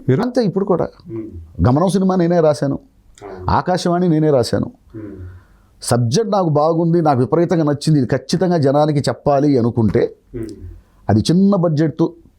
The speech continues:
Speaker 2: చేసే సినిమా అయినా సరే, నేను దానికి తగ్గట్టే రెమ్యునరేషన్ తీసుకుంటాను.
Speaker 1: ఓకే.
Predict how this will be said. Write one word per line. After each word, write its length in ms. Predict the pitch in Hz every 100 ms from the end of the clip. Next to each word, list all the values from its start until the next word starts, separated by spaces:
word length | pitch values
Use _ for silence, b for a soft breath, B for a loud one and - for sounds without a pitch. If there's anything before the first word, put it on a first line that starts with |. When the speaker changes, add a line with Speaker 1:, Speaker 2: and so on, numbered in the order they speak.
| _ -
Speaker 2:
చేసే 140 | 156 151
సినిమా 280 | 151 147
అయినా 180 | 139 135
సరే, 240 | 127 139 190
నేను 320 | 147 123 -
దానికి 300 | 107 117 127
తగ్గట్టే 320 | 127 131 147
రెమ్యునరేషన్ 480 | 180 127 113 101 95
తీసుకుంటాను. 400 | 76 - - - - _ _ -
Speaker 1:
ఓకే. 420 | 117 101 95 85